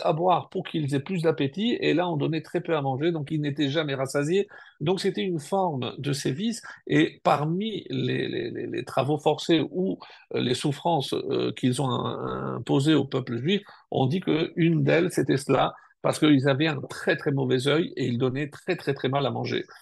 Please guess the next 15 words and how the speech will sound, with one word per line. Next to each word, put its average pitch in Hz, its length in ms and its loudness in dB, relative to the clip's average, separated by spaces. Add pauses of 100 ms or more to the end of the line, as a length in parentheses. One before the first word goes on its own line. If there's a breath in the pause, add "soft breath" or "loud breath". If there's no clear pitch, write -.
(240 loud breath)
Donc, 185 260 6 (920)
on 151 220 6
voit 147 420 6 (280 loud breath)
que 180 260 8
celui 220 360 2
qui 196 180 -2
va, 165 480 -2
euh, - 160 -6
représenter 143 1200 4
l'opposant 185 720 6
par 135 160 -2
excellence 160 640 -2
de, 143 440 0
euh, 120 560 -6 (120)
Pharaon, 143 460 4